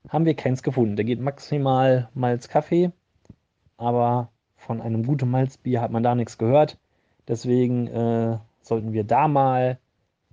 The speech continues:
ähm, ja, ich denke mal, irgendwie so eine, so eine Special Griechenland-Episode aufnehmen oder unsere Malzbier-Top ten mal auf Griechisch einsprechen, damit auch die mal da in den Genuss von einem guten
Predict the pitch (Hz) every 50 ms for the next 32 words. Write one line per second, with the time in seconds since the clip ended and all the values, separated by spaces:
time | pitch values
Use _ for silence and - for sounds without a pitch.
0 | _ _ _ _ _ _ - 135 117 117 117 117 117 117 113 113 110 - - _
1 | _ _ _ - _ _ _ _ - - 117 107 85 - - - 151 139 135 -
2 | 151 147 147 147 143 143 135 139 143 139 135 135 135 131 127 123 127 127 127 123
3 | - - 147 143 135 139 135 131 135 151 156 - 156 139 135 131 131 135 123 -
4 | 131 127 127 127 127 127 120 - 123 127 120 - 127 120 120 120 120 120 120 120
5 | - _ _ _ _ _ _ _ _ _ _ _ _ _ - 147 147 151 143 147
6 | 147 139 135 131 131 127 127 131 143 139 135 - - 135 131 - 135 127 131 -
7 | - 131 127 127 117 123 120 123 131 123 165 214 233 214 - 156 - - 139 147
8 | 147 143 - - - 143 135 - 135 135 131 135 - _ _ _ _ _ _ _
9 | _ _ _ _ _ _ _ _ _ _ _ _ _ _ - 143 156 170 165 160
10 | 151 - 196 185 143 120 113 110 110 110 104 107 104 107 107 107 104 104 107 110
11 | 107 107 113 113 113 110 110 - - _ _ _ _ _ _ _ - 139 123 117
12 | 107 107 113 120 131 165 160 151 - 120 120 117 110